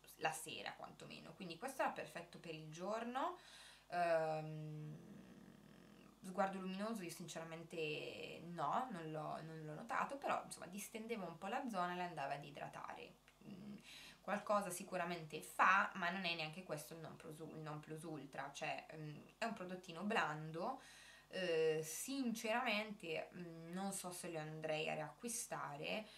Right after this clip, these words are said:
perché comunque c'è altro in commercio anche di meglio,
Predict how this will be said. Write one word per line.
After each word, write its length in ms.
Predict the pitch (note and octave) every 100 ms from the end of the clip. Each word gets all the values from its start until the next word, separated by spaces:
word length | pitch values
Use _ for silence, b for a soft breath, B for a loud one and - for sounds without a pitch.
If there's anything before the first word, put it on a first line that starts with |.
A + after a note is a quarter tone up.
| B
perché 280 | - G#3+ F#3+
comunque 460 | F#3 G3 D#3+ D#3+ F3+
c'è 320 | - F3 D#3+ - -
altro 420 | E3 D#3 D#3 E3+
in 60 | D#3
commercio 720 | G3 F#3 D#3 D3 D3 - F3
anche 300 | D3+ D3+ D#3
di 100 | D3+
meglio, 580 | D3+ - D3+ D3 C#3